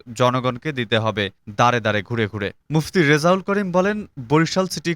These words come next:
কর্পোরেশন নির্বাচনে ইসলামী আন্দোলন বাংলাদেশ মনোনীত মেয়র প্রার্থী দলের সিনিয়র নায়েবে আমির মুফতি সৈয়দ মোহাম্মদ ফয়জুল করিম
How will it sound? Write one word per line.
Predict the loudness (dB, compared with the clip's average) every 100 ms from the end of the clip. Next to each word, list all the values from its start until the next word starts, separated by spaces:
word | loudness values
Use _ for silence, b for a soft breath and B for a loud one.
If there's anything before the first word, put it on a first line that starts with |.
| 0
কর্পোরেশন | -2 0 -6 -4 -6
নির্বাচনে | 0 0 0 -2 -8
ইসলামী | -8 -4 0 0
আন্দোলন | 0 0 0 -2 _ -6 0
বাংলাদেশ | 0 0 -4 -2 -4 -6 -2
মনোনীত | 0 0 -4 -4
মেয়র | -2 -2 0
প্রার্থী | 0 0 -2 0
দলের | 0 -2
সিনিয়র | -6 -4 0
নায়েবে | 2 2 2
আমির | 0 -2
মুফতি | -6 -8 -6 -6 -6 -10 2
সৈয়দ | 2 2 -4 -2
মোহাম্মদ | -2 0 -4 -2
ফয়জুল | -4 -2 -4 -2
করিম | -2